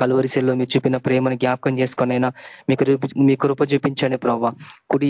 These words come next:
ఎడమలు తెలియని ప్రజలు ప్రభా, నాయన మా దేశంలో అయినా కనికరించండి ప్రభా, క్షమించమని ప్రార్థిష్టం, మీ దృష్టి ఉంచండి, మీ కను దృష్టి ఉంచండి ప్రభా, మీ దయా కనికరం ఈ బిడ్డలపై ఉంచమని ప్రార్థిష్టం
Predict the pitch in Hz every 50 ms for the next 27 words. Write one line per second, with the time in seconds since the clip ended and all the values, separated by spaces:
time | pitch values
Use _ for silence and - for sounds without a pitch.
0 | 139 135 139 139 135 135 131 - 131 131 127 127 123 - 127 127 135 139 - -
1 | - 131 127 123 127 123 120 123 123 123 123 123 120 120 123 123 120 123 127 123
2 | - 131 123 123 123 123 123 - - 131 127 123 135 131 127 127 139 127 127 123
3 | - 131 127 120 127 135 - - - - - - - - - 135 143 147 143 -
4 | 147 143 139 131 - 131 127 127 127 123 - 131 131 131 127 - 135 131 131 -
5 | 143 135 135 - 139 131 131 135 131 131 127 - 135 127 135 131 135 - - 139
6 | 131 - - 131 127 123 143 127 127 123 131 127 - - _ - 135 127 127 135
7 | 131 135 135 131 - 135 135 135 - 143 139 135 131 127 127 127 127 127 - 127
8 | 127 127 123 - 127 123 120 123 - 127 123 123 120 120 - - 127